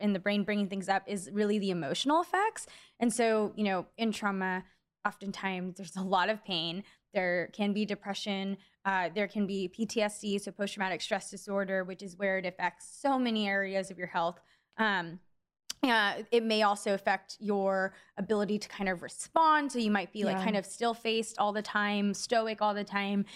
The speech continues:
Speaker 1: Um, or, and you also may have more anger. Like, you may express yourself very angrily, very quickly. Um, and oftentimes whenever there's trauma,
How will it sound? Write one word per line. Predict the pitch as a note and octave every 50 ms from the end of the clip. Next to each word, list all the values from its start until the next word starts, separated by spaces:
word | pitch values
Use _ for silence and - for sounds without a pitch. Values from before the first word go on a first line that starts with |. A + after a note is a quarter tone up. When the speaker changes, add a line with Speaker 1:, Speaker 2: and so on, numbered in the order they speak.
| - - - _ _ -
Speaker 1:
Um, | A3+ A3 G#3+ G#3 F#3+ F3 E3+ F3 E3+ - _ _ - - -
or, | B3+ - - -
and | C#4+ D#4 F4 F#4 F4+ E4
you | D4 B3+
also | A#3 A3+ A3+ - B3+ A#3+
may | A3 A3 G#3 G#3 G#3 G#3 G3+
have | - - - G3+ G3 F3+ G3
more | F#3+ F#3 F#3 - -
anger. | G#3 A3+ C#4 D4+ A#3+ F3 A#2+ G2 F#2
Like, | G3+ G#3+ G#3 G#3
you | G#3+ G#3+
may | G#3+ G#3+ G#3+ G#3 F#3+
express | - - - - - A3 A3 - - -
yourself | G#3 G#3 - - G3 F3 F#3+ G3+ - - _ _ _ _ _ _ -
very | A#3 A#3+ C4 C4+ - -
angrily, | A3+ A3+ A#3 A3+ A3 G#3+ G3 G3+ G3
very | F3+ G#3+ G#3+ G#3 G#3 G3
quickly. | - - G#3 F#3+ - - A3 A#3 B3 C4 D4 D#4 D4 - - _ _ -
Um, | A3 A3+ G#3+ G#3 G3 A#3+
and | A#3 -
oftentimes | B3 C#4 D4 - E4 D#4 C#4 C#4+ C4 B3 A#3+ A3 A3+
whenever | A#3 A3 G#3+ G3 G#3+ G#3+
there's | G3+ G#3 G3 G3 -
trauma, | - - A#3+ A3+ A3 A3 G#3 G3+ G3+ G3